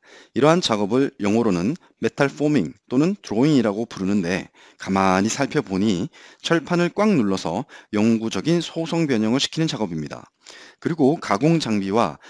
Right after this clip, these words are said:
철판에 광범위한 접촉이 발생합니다.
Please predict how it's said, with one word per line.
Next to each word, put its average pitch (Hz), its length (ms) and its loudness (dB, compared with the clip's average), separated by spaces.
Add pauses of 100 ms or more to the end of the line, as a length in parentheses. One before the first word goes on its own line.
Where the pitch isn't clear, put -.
(140)
철판에 151 640 0 (220)
광범위한 131 1000 2
접촉이 139 720 -6
발생합니다. 90 680 -4